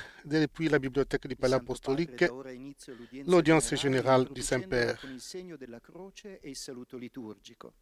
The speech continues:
Speaker 2: Disponiamoci ad accogliere la sua parola e a ricevere la sua benedizione.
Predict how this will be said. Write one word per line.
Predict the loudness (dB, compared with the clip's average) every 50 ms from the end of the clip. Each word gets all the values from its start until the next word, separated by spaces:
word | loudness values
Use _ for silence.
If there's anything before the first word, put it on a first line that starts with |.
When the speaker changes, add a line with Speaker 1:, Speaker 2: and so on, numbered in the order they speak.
| _ _ _ _ _ _ _ _ _ _ _
Speaker 2:
Disponiamoci | -4 -4 -2 0 2 2 4 4 4 2 0 -2 -4 -2 -2 0
ad | 0 0
accogliere | -2 0 2 4 4 6 6 6 6 6 4
la | 2 2
sua | 2 2 4 4 4 4
parola | 2 0 0 2 2 2 2 2 0 -2 -4 -6 -6 _
e | 2 2
a | 4
ricevere | 4 2 2 2 2 2 4 4 2 2 2 2
la | 0 0
sua | 0 0 0 0 2
benedizione. | 2 2 2 2 0 0 0 0 0 0 -2 -6 -10 -14 -20